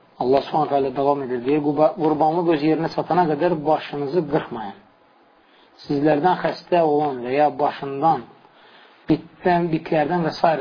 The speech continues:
əziyyət çəkən varsa, başını qırsın, sonra isə fidyə əvəz olaraq ya oruç tutmalı, ya sədəqə verməli, ya da qurban kəsməlidir." Bir nəfər Peyğəmbər sallallahu əleyhi və səlləmin yanına gəlir və deyir ki, "Başım ağrıyır, yəni saçımda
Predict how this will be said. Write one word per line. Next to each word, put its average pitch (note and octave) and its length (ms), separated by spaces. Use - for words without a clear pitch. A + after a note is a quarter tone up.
əziyyət C3 340
çəkən C3+ 360
varsa, D3 360
başını F3 340
qırsın, D#3+ 380
sonra F3+ 320
isə D3+ 220
fidyə D3+ 420
əvəz D3 240
olaraq D3+ 400
ya D#3+ 280
oruç D#3 220
tutmalı, D#3+ 440
ya F3 180
sədəqə D3 420
verməli, D3+ 300
ya F3 120
da D#3 160
qurban D3+ 400
kəsməlidir." A#2+ 920
Bir F#3 140
nəfər F#3 300
Peyğəmbər E3+ 400
sallallahu E3 160
əleyhi C3+ 40
və D#3+ 60
səlləmin D#3+ 260
yanına D3+ 220
gəlir D3+ 420
və C#3 140
deyir F3 220
ki, F#3+ 180
"Başım D#3+ 300
ağrıyır, B2 320
yəni C3+ 260
saçımda C3+ 540